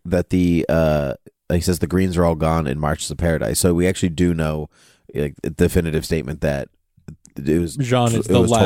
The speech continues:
Speaker 1: total genocide,
Speaker 2: Yeah.
Speaker 1: and he is the last Green Martian.
Speaker 2: Yeah.
Speaker 1: Um,
Speaker 2: But, but, you know, it, I was interested to see that it is a, like, a white Martian society now. Like, there, there are still white Martians left on Mars. Lots of them left
Speaker 1: Yeah,
Speaker 2: on Mars.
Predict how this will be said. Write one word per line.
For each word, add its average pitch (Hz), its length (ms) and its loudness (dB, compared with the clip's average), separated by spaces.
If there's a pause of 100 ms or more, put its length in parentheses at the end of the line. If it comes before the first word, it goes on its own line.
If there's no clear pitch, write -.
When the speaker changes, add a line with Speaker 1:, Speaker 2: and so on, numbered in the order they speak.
Speaker 1:
total 87 140 2
genocide, 80 640 0
Speaker 2:
Yeah. 104 140 2
Speaker 1:
and 80 220 -2
he 80 200 2
is 76 220 -2
the 78 180 2
last 76 460 -2
Green 71 220 -4
Martian. 76 520 -6 (600)
Speaker 2:
Yeah. 82 280 2
Speaker 1:
Um, 69 180 -6 (260)
Speaker 2:
But, 139 180 2 (220)
but, 123 200 0 (1200)
you 175 100 0
know, 131 160 2
it, 135 220 -2 (100)
I 127 160 2
was 120 260 2 (1120)
interested 117 440 -2
to 117 40 -2
see 123 200 2
that 123 240 0
it 123 120 -2
is 123 380 2 (880)
a, 117 400 2 (600)
like, - 80 -10
a 117 100 2
white 104 180 0
Martian 107 300 0
society 165 440 0
now. 92 200 -2
Like, 98 180 0
there, 120 220 4
there 131 160 2
are 131 160 4
still 131 200 0
white 113 220 2
Martians 110 420 -2
left 104 200 -2
on 101 80 -2
Mars. 101 160 -2
Lots 123 360 2
of 110 80 -2
them 92 160 -2
left 98 200 0
Speaker 1:
Yeah, 110 180 4
Speaker 2:
on 90 60 0
Mars. - 320 -12